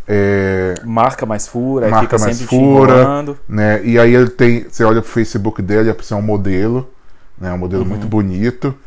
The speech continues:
Speaker 1: né? E, e ainda assim a pessoa é super tímida,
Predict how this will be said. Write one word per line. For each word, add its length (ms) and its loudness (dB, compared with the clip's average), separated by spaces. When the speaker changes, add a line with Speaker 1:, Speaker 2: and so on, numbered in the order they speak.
Speaker 1:
né? 420 -4
E, 920 -4
e 60 -2
ainda 280 -4
assim 140 -8
a 60 -6
pessoa 200 -8
é 20 -8
super 280 -6
tímida, 640 -8